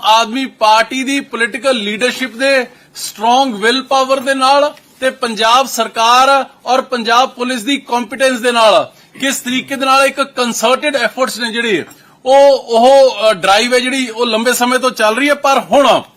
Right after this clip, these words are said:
ਕਿਉਂਕਿ ਮੈਂ ਸਮਝਦਾ ਕਿ ਇਸ ਦੇ ਉੱਪਰ ਇੱਕ ਅਖੀਰਲਾ ਹੱਲਾ, ਇੱਕ ਅਖੀਰਲਾ ਹਮਲਾ ਕਰਨ ਦੀ ਜ਼ਰੂਰਤ, ਅ, ਅਸੀਂ ਮਹਿਸੂਸ ਕੀਤੀ, ਜਿਹਦੇ ਤਹਿਤ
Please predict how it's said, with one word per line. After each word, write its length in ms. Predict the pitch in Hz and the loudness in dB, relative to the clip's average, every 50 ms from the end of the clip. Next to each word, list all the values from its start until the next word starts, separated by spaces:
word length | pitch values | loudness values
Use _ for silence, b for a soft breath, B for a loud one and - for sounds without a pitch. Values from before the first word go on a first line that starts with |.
| b b b b b b b | b b b b b b b
ਕਿਉਂਕਿ 240 | - 247 254 220 277 285 277 254 - - - | -4 -4 -2 0 0 0 0 0 -4 -8 -8
ਮੈਂ 160 | 165 202 233 220 | -4 -4 -4 -2
ਸਮਝਦਾ 540 | - 254 262 285 285 269 277 277 269 254 254 b b b b - | -2 -4 -4 -4 -2 -2 0 0 -2 -2 -4 b b b b -6
ਕਿ 80 | 262 262 262 233 226 220 | -2 0 0 0 -2 -6
ਇਸ 280 | 226 240 247 240 226 220 | -4 -4 -4 -4 -6 -4
ਦੇ 160 | 247 285 277 | -2 0 2
ਉੱਪਰ 540 | 262 247 214 - - 269 254 226 185 147 127 - _ b b b b b - | 2 0 0 -2 -2 0 2 4 2 2 0 -4 _ b b b b b -6
ਇੱਕ 280 | 240 254 262 - - 285 247 - 220 226 | -6 -4 -4 -4 -4 -6 -4 -4 -4 -6
ਅਖੀਰਲਾ 640 | - - 226 254 277 285 285 277 277 277 277 269 | -6 -4 -4 -2 -2 -2 -2 -2 0 2 2 2
ਹੱਲਾ, 640 | 214 - - 165 190 214 233 247 262 269 277 269 247 | 0 0 -2 -2 -2 -2 -2 0 2 2 4 2 2
ਇੱਕ 280 | 254 247 - - 269 254 | -2 -4 -4 -2 -4 -4
ਅਖੀਰਲਾ 540 | - - 214 240 277 277 269 277 269 254 190 | -4 -4 -4 -4 -4 -2 0 0 0 0 0
ਹਮਲਾ 640 | - - 175 202 226 247 233 202 160 131 - - b b b b b b b b | -2 -2 -4 -2 0 2 4 4 4 2 -2 -8 b b b b b b b b
ਕਰਨ 340 | - 233 240 247 262 262 262 | 0 2 2 2 2 2 0
ਦੀ 120 | 277 277 | -2 -4
ਜ਼ਰੂਰਤ, 540 | 240 185 190 220 214 240 254 269 262 262 262 | -4 -4 -6 -6 -4 -2 0 0 0 2 2
ਅ, 1200 | 220 180 147 113 - _ _ _ _ _ _ _ - 202 196 214 226 226 226 226 208 202 - 196 208 | 2 2 2 2 -2 _ _ _ _ _ _ _ -6 -2 2 4 4 4 4 4 2 0 -2 -2 -2
ਅਸੀਂ 200 | 202 254 277 254 | -2 -2 -2 -2
ਮਹਿਸੂਸ 400 | 240 233 214 - 240 247 247 - | -2 -4 -4 -4 -6 -6 -8 -6
ਕੀਤੀ, 300 | - 269 - - 294 277 | -6 -6 -4 -2 -4 -4
ਜਿਹਦੇ 340 | 202 196 269 285 302 294 285 | -2 -4 -4 -2 -2 -4 -4
ਤਹਿਤ 420 | - 247 233 220 247 254 196 | -2 0 2 2 2 2 2